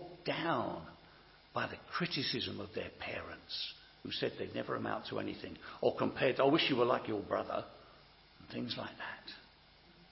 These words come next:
I don't know where that came from. It's a terrible thing. If you see something good in someone's life,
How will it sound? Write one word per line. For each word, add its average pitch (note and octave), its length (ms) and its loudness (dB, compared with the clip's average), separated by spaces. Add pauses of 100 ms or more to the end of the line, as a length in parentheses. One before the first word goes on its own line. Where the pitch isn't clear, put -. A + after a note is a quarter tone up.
(1400)
I - 200 6
don't F3 200 0
know - 120 2
where D3+ 400 4
that D3 300 -2
came A2+ 320 0 (100)
from. E2+ 200 -6 (1600)
It's - 140 -6
a A#2+ 60 -10 (260)
terrible A2+ 380 2
thing. F2+ 240 -8 (2750)
If - 240 -6
you G3 120 4
see F#3 340 2
something D3+ 580 -2
good C3 180 2
in B2 160 0
someone's A2 580 0
life, F#2+ 300 -4